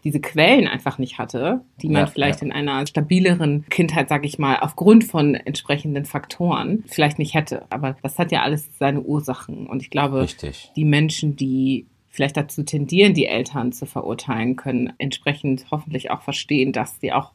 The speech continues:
Speaker 1: irgendwo herkommen
Speaker 2: Ja.
Speaker 1: und ihre Gründe
Speaker 2: Ja, ja.
Speaker 1: haben.
Speaker 2: Richtig.
Speaker 1: Ja, aber ich muss sagen, als du gesagt hast, ich <laughs> hab meinen Namen angepasst, da hab ich ja ganz laut
Speaker 2: <laughs>
Speaker 1: gelacht. Aber witzigerweise, was bei meinen Eltern zum Beispiel so,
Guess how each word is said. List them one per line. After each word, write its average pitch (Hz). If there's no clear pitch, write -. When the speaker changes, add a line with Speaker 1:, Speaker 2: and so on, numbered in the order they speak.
Speaker 1:
irgendwo 127
herkommen -
Speaker 2:
Ja. 87
Speaker 1:
und -
ihre 131
Gründe 135
Speaker 2:
Ja, 131
ja. 131
Speaker 1:
haben. 120
Speaker 2:
Richtig. 107
Speaker 1:
Ja, 135
aber 151
ich 160
muss 196
sagen, 180
als 156
du 185
gesagt 170
hast, 170
ich -
<laughs> 185
hab 185
meinen 151
Namen 143
angepasst, 147
da 160
hab 180
ich 226
ja 185
ganz 185
laut 208
Speaker 2:
<laughs> -
Speaker 1:
gelacht. 185
Aber 196
witzigerweise, 202
was 165
bei 165
meinen 160
Eltern 160
zum 151
Beispiel 143
so, 131